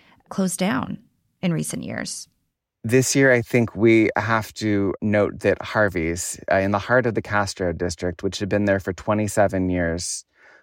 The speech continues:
Speaker 2: closed quite suddenly, although they were able to have a sort of drag memorial wake. Harvey's is named for Harvey Milk.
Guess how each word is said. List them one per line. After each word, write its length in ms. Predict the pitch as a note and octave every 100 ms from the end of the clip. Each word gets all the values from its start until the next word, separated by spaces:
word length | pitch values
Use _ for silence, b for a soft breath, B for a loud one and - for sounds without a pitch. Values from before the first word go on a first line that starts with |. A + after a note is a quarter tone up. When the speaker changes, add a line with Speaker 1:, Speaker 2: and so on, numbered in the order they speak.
| b
Speaker 2:
closed 680 | - G2 E2 F2 - - -
quite 340 | - A#2+ B2 -
suddenly, 520 | A#2 G#2 G2+ G2+ G#2
although 280 | G#2 G#2 G2
they 120 | G2
were 160 | G2+
able 300 | G#2 G2+ G#2
to 100 | G#2
have 480 | G2+ G#2 G2 G2 G2 -
a 280 | G2 F#2 F#2
sort 240 | F2+ G2+
of 120 | G2 F#2
drag 340 | G2+ G2 G2
memorial 640 | G2 G2 G2+ G2 G2 F#2
wake. 380 | F#2 F2+ F2 - - _ B B B B
Harvey's 360 | - C3 D3 D#3+
is 140 | D3+
named 200 | B2+ B2+
for 120 | B2+ A#2
Harvey 280 | A2+ A2
Milk. 340 | A2 A2+ G2